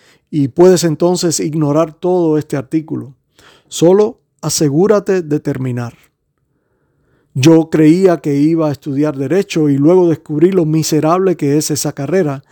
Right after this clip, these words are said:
y lo poco que se paga en realidad.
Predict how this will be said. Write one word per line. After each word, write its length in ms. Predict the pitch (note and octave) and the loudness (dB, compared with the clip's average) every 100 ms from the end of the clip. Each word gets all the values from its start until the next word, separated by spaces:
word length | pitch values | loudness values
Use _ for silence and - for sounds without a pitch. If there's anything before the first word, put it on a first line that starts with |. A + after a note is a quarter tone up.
| - - | -20 -14
y 120 | - D#3+ | 0 4
lo 180 | E3 | 4
poco 300 | - F3+ G#3 | 2 0 0
que 80 | F#3 | -2
se 160 | E3 D#3+ | -4 -4
paga 500 | E3 D#3+ D#3 D3+ - | -2 0 2 0 -2
en 140 | D3 C3+ | -4 -2
realidad. 560 | C#3 B2+ C3 D3+ B2 | -2 -2 -2 -2 -6